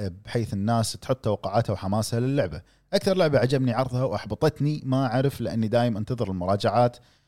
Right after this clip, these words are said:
ولا أخلي حماسي من العرض علشان ما أنصدم بالواقع. أما لو نقلب السؤال عكس، شنو اللعبة اللي صارت نفس مستوى عرضها؟ الجواب راح تكون هي It Takes Two."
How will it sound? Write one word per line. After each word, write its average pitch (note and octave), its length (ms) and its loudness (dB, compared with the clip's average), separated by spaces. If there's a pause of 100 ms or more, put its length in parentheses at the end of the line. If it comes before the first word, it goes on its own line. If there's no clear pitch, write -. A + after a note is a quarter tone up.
(200)
ولا B2+ 220 4
أخلي A#2 280 0
حماسي A#2 360 -2
من G#2 160 -4
العرض G#2+ 400 -2
علشان G2 380 -2
ما G#2+ 260 0
أنصدم A2 400 -4
بالواقع. A2+ 380 -4 (480)
أما D3 180 2
لو A2+ 180 4
نقلب A#2+ 300 0
السؤال A2+ 400 0
عكس، - 380 -4 (100)
شنو C#3 200 -2
اللعبة A#2 260 -2
اللي G2+ 100 -2
صارت B2+ 440 0
نفس C#3+ 260 -6
مستوى B2 360 2
عرضها؟ B2 420 2 (500)
الجواب A2+ 380 4
راح G#2 180 -2
تكون A#2 340 -2
هي G2+ 240 -2
It - 260 -8
Takes - 320 -4
Two." D3+ 60 -2